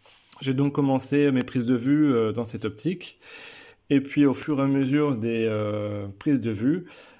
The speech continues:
les professeurs et moi-même, on s'est rendu compte que, ben, les photographies, euh, des personnes en train de manger étaient peut-être suffi-, suffisamment intéressantes pour les travailler en tant que telles.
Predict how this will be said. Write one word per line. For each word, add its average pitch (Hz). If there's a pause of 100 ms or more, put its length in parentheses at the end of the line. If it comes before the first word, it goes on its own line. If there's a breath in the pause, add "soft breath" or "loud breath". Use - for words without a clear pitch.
(180 loud breath)
les 113
professeurs 139
et 135
moi-même, 131
on 147
s'est 139
rendu 117
compte 156
que, 131 (580)
ben, 147
les 143
photographies, 147
euh, 127
des 123
personnes 147
en 127
train 131
de 131
manger 123
étaient 131
peut-être 135
suffi-, - (220)
suffisamment 143
intéressantes 131
pour 143
les 131
travailler 131
en 143
tant 135
que -
telles. 110